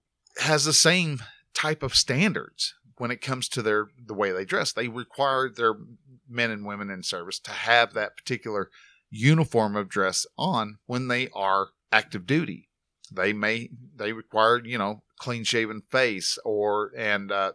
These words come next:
the, they have to wear a specific type of uniform. And those, that uniform does a couple different things. That one, that dress, uh, that type of style dress, that standard in dressing is, one, they can tell who's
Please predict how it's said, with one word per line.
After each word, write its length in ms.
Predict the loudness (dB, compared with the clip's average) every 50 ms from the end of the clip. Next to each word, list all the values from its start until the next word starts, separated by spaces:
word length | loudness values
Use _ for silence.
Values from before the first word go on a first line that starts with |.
| _ _ -6
the, 240 | -4 -4 -4 -4 -8 _ _ _ -6
they 120 | -4 -2 -2
have 120 | -2 -2
to 60 | -4
wear 240 | 0 2 2 2 2
a 180 | 0 -2 -10 -14
specific 580 | -16 -12 _ -6 -4 -2 -2 -2 -4 -6 _
type 340 | -6 -2 -2 -2 -4 -6 -12 -20 _ _ _ 0
of 240 | 0 2 2 0 0
uniform. 580 | 0 0 0 0 -2 -6 -8 -8 -8 -10 -14 _ _ _ _ _
And 400 | 0 2 4 4 4 2 0 -4 -10 -16
those, 320 | -6 -2 0 0 0 -2 -6 -14 -14 _
that 160 | -2 0 0 0
uniform 540 | 0 -2 -2 -4 -2 -2 -2 -2 -2 -2
does 340 | -2 2 4 6 6 4 2
a 60 | -2
couple 360 | -4 -4 -4 -4 -2 -2 -2 0
different 320 | 0 0 0 -2 -6 -6
things. 320 | -4 -4 -4 -4 -4 -2
That 180 | -2 -2 -2 -2
one, 400 | -6 -8 -4 0 2 2 4 4 2
that 180 | 0 0 -2
dress, 460 | -4 0 2 4 4 4 2 0 -4 -4 -6 -10
uh, 220 | -12 -12 -14 -14 -8 -4
that 160 | -4 -4 -2
type 220 | 0 -2 -2 -2
of 100 | -6 -16
style 600 | -12 -8 -6 -6 -2 0 2 2 2 2 0 -4 -6
dress, 400 | -6 -6 -4 -4 -4 -6 -6 -8 -8
that 160 | -10 -8 -6
standard 420 | -2 2 4 4 4 4 2 -2 -2
in 160 | -4 -6 -6
dressing 460 | -8 -6 -4 -4 -4 -4 -6 -10 -14 -18 -20 -20 -20 -20 -20 -20 -20 _
is, 360 | -2 0 2 2 2 0 -4 -8
one, 420 | -8 -4 0 0 2 0 0 -2 -2
they 140 | -2 -2 -2
can 200 | -2 -4 -4 -2
tell 380 | -2 0 0 0 0 -4 -6 _ _ _ _ _ _ _
who's 440 | -4 -2 -2 0 -2 -2 -4 -6